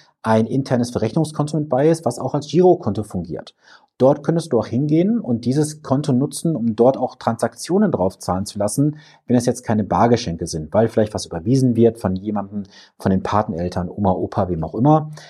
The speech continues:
dann hast du dort direkt ein Girokonto mit verbunden. Was kann ich dir noch mitgeben? Ich kann noch mitgeben, dass ihr durchaus mal auch aufräumen solltet bei euch zu Hause und alles, was die Kinder nicht mehr brauchen an Spielsachen, Kleidung et cetera,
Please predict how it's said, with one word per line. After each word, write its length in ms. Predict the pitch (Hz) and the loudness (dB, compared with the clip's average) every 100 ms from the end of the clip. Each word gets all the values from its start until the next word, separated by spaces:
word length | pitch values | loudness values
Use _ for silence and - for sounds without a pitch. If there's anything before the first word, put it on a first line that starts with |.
| - - - | -20 -10 0
dann 180 | 110 98 | 0 2
hast 180 | 110 | -2
du 40 | 107 | 0
dort 180 | 107 - | 0 0
direkt 200 | 95 92 | -2 -2
ein 120 | 90 | -4
Girokonto 500 | 104 101 95 92 95 | -2 -2 -2 -6 -6
mit 100 | 92 | -4
verbunden. 640 | - 92 95 90 78 - _ _ _ _ _ _ _ - - | -2 2 2 0 -4 -14 _ _ _ _ _ _ _ -20 -2
Was 160 | 117 | -2
kann 100 | - | 0
ich 80 | 143 | 0
dir 60 | 147 | 2
noch 80 | 160 | 2
mitgeben? 520 | 190 190 85 71 - - - - - - | 2 2 0 -2 -12 -20 -20 -20 -14 -4
Ich 80 | 131 | 0
kann 200 | 165 156 | 2 2
noch 100 | 151 | 2
mitgeben, 640 | 135 151 165 160 165 170 - - - | 2 2 4 4 2 -4 -8 -20 -2
dass 240 | - 123 | 2 2
ihr 120 | 131 113 | 0 -2
durchaus 340 | 131 156 151 | 0 0 2
mal 220 | 131 127 | 2 2
auch 340 | - 107 113 - - | 2 0 0 -6 0
aufräumen 500 | 98 113 - 135 151 | 2 2 2 2 4
solltet 240 | 156 156 | 2 2
bei 80 | 135 | 0
euch 100 | 143 | 0
zu 160 | - 127 | -2 -2
Hause 320 | 143 165 170 | 0 2 0
und 140 | 135 | 0
alles, 320 | - 190 214 | -2 0 0
was 100 | 175 | -2
die 100 | - | -8
Kinder 240 | - - 127 | -8 -4 0
nicht 300 | 135 - - | 0 -2 -4
mehr 80 | 135 | -6
brauchen 420 | - 131 147 127 | 0 0 0 -2
an 120 | 92 | -10
Spielsachen, 720 | - - 143 123 110 - 107 | -4 2 4 4 2 0 -8
Kleidung 480 | - 135 131 135 117 | -4 2 2 2 -2
et 100 | 110 | -2
cetera, 540 | 151 147 101 110 147 | -2 -2 -2 -2 -4